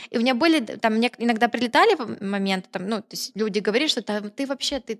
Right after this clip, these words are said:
ты не сможешь так». А я такая: «Да нет, типа, я смогу, вообще мне это, то есть это, мне это нравится, я очень семейный человек, я это люблю, для меня это важно». И реализация в социуме мне не важна,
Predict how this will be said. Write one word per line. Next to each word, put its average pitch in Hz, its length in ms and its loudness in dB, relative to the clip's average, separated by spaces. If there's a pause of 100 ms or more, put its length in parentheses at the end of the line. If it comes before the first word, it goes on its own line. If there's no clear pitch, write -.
(160)
ты 247 380 -4
не 220 180 -4
сможешь 240 500 -2
так». - 340 -2 (400)
А 214 60 4
я 220 60 2
такая: 220 220 -4
«Да 220 140 0
нет, 339 340 0
типа, 214 200 -10
я 202 160 -2
смогу, 208 400 -8
вообще 226 360 -2
мне 208 240 -2
это, 196 140 -8
то - 80 -16
есть - 100 -6
это, 196 140 -10
мне 208 160 -2
это 208 140 -4
нравится, 240 460 0
я 190 80 -2
очень 196 160 -8
семейный 269 340 -6
человек, - 240 -6
я 190 60 -2
это 185 140 -6
люблю, 220 380 -4
для 196 140 -10
меня 180 160 -12
это 185 160 -10
важно». 233 440 -2 (440)
И 208 340 -4
реализация 240 540 2
в - 40 -10
социуме 254 320 -4
мне 220 140 0
не 220 120 -2
важна, 240 320 0